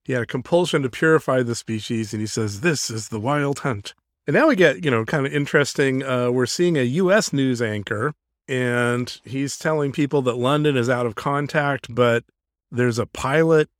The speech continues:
in a, in a plane, you know, over London that they're gonna contact. So he's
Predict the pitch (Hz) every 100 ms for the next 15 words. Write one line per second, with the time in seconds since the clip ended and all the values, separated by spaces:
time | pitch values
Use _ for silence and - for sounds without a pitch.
0 | - 120 113 107 170 120 107 - 151 151
1 | 143 135 - 123 110 135 151 151 139 139
2 | 139 131 127 113 110 113 117 113 110 -
3 | 127 131 139 127 - 113 110 110 107 107
4 | -